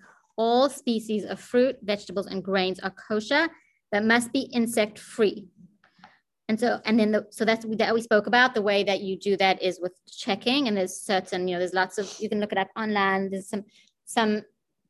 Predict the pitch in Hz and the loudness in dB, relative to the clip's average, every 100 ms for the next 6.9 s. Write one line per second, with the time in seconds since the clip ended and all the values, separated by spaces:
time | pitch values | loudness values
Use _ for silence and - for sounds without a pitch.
0 | _ 202 208 - - 196 - 247 247 240 | _ -2 -2 -4 -4 -4 -2 0 4 6
1 | 240 233 233 - - 185 196 180 190 175 | 6 4 0 -8 -4 -2 0 -2 -2 -2
2 | 175 175 190 190 226 233 226 220 220 - | -2 -4 -4 -2 -2 0 0 -2 -4 -2
3 | 196 196 190 180 - - 190 - 214 208 | -2 0 -4 -4 -10 -12 -10 -6 -4 -2
4 | 208 190 - - - 202 - 196 185 180 | -2 -2 -8 -10 -4 -4 0 0 0 -2
5 | - _ - 208 185 208 208 190 190 196 | -10 _ -4 -2 -2 -2 -4 -4 -2 0
6 | 190 - 175 175 180 190 180 180 | -2 -2 -2 -2 -6 -4 -2 -2